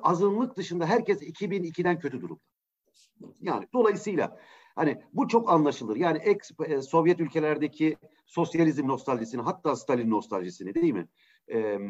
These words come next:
yani bu, bu bir, dünyanın birçok yerinde benzer durumlar söz konusu. Şimdi bence burada herkesi, herkes açısından yapılmış sorun, hatalar var. E, ilk başta şunu söylemek isterim ben. Bence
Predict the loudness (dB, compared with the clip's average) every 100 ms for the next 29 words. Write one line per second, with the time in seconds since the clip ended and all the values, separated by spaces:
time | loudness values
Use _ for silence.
0 | -10 -4 -4 0 0 0 0 -2 -2 0
1 | 4 4 2 0 0 -4 -2 -2 2 0
2 | 0 -4 -4 -2 -4 -4 -4 -2 -4 -4
3 | -8 -8 -10 -10 -14 -20 _ _ _ _
4 | -8 0 0 -2 -16 -2 2 2 0 -2
5 | -6 -4 -2 2 2 2 -2 0 0 2
6 | -2 -2 -6 -6 -8 -6 -4 -2 -4 -4
7 | -6 -6 -18 _ _ -6 -2 -2 -4 -8
8 | -2 0 2 2 0 -4 -18 _ _ _
9 | _ -6 -6 -4 -2 0 0 0 0 0
10 | -4 -2 -2 -4 -4 -2 0 0 -4 -4
11 | -4 -4 -6 -10 _ _ _ -10 -4 -2
12 | 0 -2